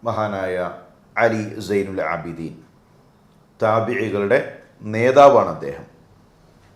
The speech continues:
സൈനുൽ ആബിദീൻ, അസ്സജ്ജാദ് എന്നീ പേരുകളിൽ അദ്ദേഹം അറിയപ്പെട്ടിട്ടുണ്ട്.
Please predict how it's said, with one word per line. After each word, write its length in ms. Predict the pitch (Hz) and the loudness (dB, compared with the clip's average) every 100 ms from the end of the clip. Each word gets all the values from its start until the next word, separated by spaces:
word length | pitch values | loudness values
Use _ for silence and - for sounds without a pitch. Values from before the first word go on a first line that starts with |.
| _ - _ 92 | _ -20 _ 0
സൈനുൽ 340 | 120 151 160 135 120 | 2 4 2 4 2
ആബിദീൻ, 520 | 123 127 123 123 117 - - - _ _ _ | 0 -4 -2 -2 -6 -16 -20 -20 _ _ _
അസ്സജ്ജാദ് 800 | 120 113 - 101 80 123 120 95 - - - _ _ _ _ _ _ - | -8 -4 -2 -2 0 4 4 2 -6 -18 -20 _ _ _ _ _ _ -6
എന്നീ 260 | 120 123 127 123 - | -4 -2 -6 -8 -6
പേരുകളിൽ 580 | 113 113 120 117 117 113 113 - - - - - | -2 0 0 0 0 -2 -6 -18 -20 -20 -12 -4
അദ്ദേഹം 340 | 107 110 110 107 - - 113 | 0 2 2 -4 -10 -8 -2
അറിയപ്പെട്ടിട്ടുണ്ട്. 800 | 101 104 101 92 87 80 73 | 0 0 -2 -8 -10 -14 -16